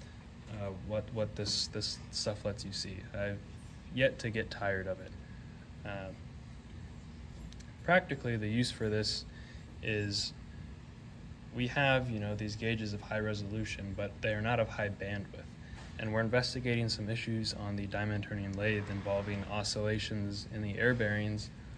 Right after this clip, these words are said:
on the Z-axis. And while these gauges do, in theory, have enough resolution, they don't have the bandwidth, uh, to pick those up and read them. And because this is completely non-contact,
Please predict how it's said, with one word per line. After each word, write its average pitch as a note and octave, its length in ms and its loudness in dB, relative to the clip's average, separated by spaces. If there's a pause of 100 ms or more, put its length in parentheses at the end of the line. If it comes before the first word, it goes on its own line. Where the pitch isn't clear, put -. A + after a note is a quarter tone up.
(160)
on A2 140 0
the G#2+ 80 4
Z-axis. G#2 800 2 (540)
And A2 260 0
while A2+ 200 6
these A2 180 4
gauges A#2 400 4
do, B2 460 6 (100)
in A2+ 160 0
theory, C3 320 4
have A2+ 240 0
enough G#2+ 240 0
resolution, A2 580 2
they G#2+ 140 4
don't G#2+ 140 2
have G#2+ 320 0
the G2+ 100 -2
bandwidth, G#2 540 0 (880)
uh, G#2+ 140 2
to A2 160 -4
pick A#2 240 2
those G#2+ 180 4
up - 180 4
and G#2 140 -2
read A2+ 160 2
them. G2 240 -2 (400)
And A#2+ 80 -2
because A#2+ 320 6
this A#2 160 0
is A#2 140 0
completely B2 420 0
non-contact, A2+ 800 0